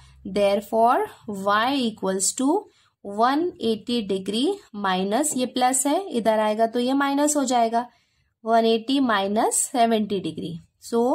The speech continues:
y की वैल्यू कितनी हो जाएगी? वन एटी माइनस सेवेंटी हो जाएगा वन हंड्रेड एंड टेन डिग्री। तो इसके साथ ही हम, साथ ही हमने एक्स और वाई दोनों की वैल्यू फाइंड आउट कर ली है।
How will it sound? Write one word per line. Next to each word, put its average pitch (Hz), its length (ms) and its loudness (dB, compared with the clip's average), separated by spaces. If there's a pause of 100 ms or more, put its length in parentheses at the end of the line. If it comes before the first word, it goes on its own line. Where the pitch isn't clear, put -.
(440)
y 208 400 0
की 269 120 0
वैल्यू 240 280 2
कितनी 240 320 -4
हो 247 140 2
जाएगी? 240 460 2 (220)
वन 226 280 2
एटी 233 280 -2
माइनस 226 440 0
सेवेंटी 214 420 -2
हो 233 160 0
जाएगा 214 480 0 (380)
वन 226 320 2
हंड्रेड 202 460 0
एंड 339 220 0 (280)
टेन 214 240 2
डिग्री। 151 340 -4 (2750)
तो 202 40 -6
इसके 208 220 -4
साथ 220 340 0
ही 254 60 0
हम, 240 200 0
साथ 247 220 -2
ही 285 60 0
हमने 254 380 0 (160)
एक्स 254 440 0
और 226 160 0
वाई 208 300 0
दोनों 214 320 0
की 247 140 -4
वैल्यू 214 420 -2
फाइंड 202 240 -2
आउट 208 180 -2
कर 214 120 0
ली 208 180 -4
है। 240 160 -2